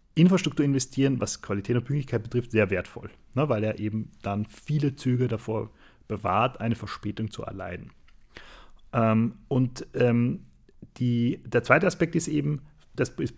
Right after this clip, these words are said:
gerade bei den neuen Ausbauprojekten wichtig, je mehr Kapazität wir haben, je mehr Möglichkeiten wir haben, dass der Zug fahren kann, desto weniger sind die Einflüsse,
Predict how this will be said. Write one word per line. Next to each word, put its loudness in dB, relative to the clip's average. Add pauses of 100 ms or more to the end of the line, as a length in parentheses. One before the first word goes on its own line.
gerade 0
bei 4
den 4
neuen 4
Ausbauprojekten -2
wichtig, -8 (320)
je 2
mehr 8
Kapazität 0
wir 0
haben, -6
je 0
mehr 2
Möglichkeiten 4
wir -2
haben, -2
dass -8
der -18
Zug -12
fahren 0
kann, -12 (640)
desto 2 (320)
weniger 2
sind 0
die -2
Einflüsse, 0